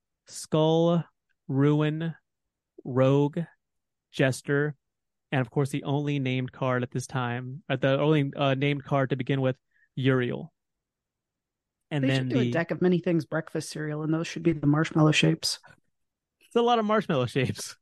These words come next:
Speaker 2: It is, it is, but it, it would be a great tie-in.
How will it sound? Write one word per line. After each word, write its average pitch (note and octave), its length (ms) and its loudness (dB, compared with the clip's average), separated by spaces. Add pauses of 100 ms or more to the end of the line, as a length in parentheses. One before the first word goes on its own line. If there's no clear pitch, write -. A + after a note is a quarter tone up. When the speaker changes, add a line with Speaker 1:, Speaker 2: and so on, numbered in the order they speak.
Speaker 2:
It A3+ 100 12
is, C#4+ 480 12
it G#3 160 10
is, F#3+ 260 12
but F#3+ 180 10
it, G3+ 160 6 (1400)
it - 100 -10 (540)
would G3 240 4
be G3+ 260 2
a F#3 120 2
great A3+ 280 0
tie-in. F3 400 2